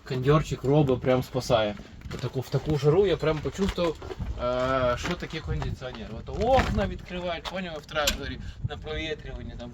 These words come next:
криша така, то, що піднімається, то все шляпа. Якщо плюс сорок, вам кипяток в рожу дує, то кондьорчик це,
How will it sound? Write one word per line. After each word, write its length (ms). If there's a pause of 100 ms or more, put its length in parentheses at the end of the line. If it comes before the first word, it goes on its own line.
криша 400
така, 280
то, 120
що 120 (100)
піднімається, 520
то 80
все 240
шляпа. 380
Якщо 240 (120)
плюс 180
сорок, 280
вам 180 (400)
кипяток 420 (160)
в 40
рожу 360
дує, 240 (320)
то 340 (340)
кондьорчик 580
це, 60